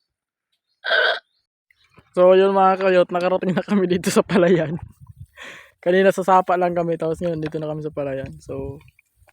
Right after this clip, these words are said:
andito na kami mag, ano na, ang tikling. Yun, si Nene. Tandaan mo kung nahanap yung butang mo yun, ah, ha?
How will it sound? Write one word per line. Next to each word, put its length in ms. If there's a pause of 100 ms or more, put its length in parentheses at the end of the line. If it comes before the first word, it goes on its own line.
(600)
andito 240
na 160
kami 160
mag, 320
ano 160
na, 160
ang 160
tikling. 640 (2250)
Yun, 160
si 80
Nene. 320 (4000)
Tandaan 400
mo 160
kung 80
nahanap 320
yung 160
butang 160
mo 80
yun, 80
ah, 80
ha? 140